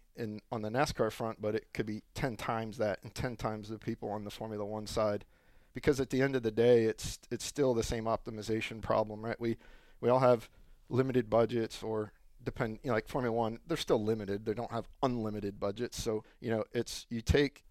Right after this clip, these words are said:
the resources you have and you try and go as fast as you can around either a road course, street circuit, or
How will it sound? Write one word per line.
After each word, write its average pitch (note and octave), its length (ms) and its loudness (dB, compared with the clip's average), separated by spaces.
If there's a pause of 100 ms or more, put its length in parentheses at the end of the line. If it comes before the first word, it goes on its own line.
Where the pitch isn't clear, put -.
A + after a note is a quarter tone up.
(100)
the A2+ 100 -2
resources B2 540 -2
you A#2+ 100 -6
have G#2+ 560 4 (440)
and A2 180 -4
you A2 140 -8
try A#2+ 340 4
and A2+ 180 0
go G#2+ 280 0
as G2+ 140 -6
fast - 360 -4
as G#2+ 100 -8
you A2 80 -8
can G#2 380 -4 (640)
around A2 420 -2 (200)
either A2 240 0
a - 20 -2
road G2+ 260 -4
course, G#2 360 -2
street - 300 -10
circuit, G#2 380 -6
or G2+ 280 -6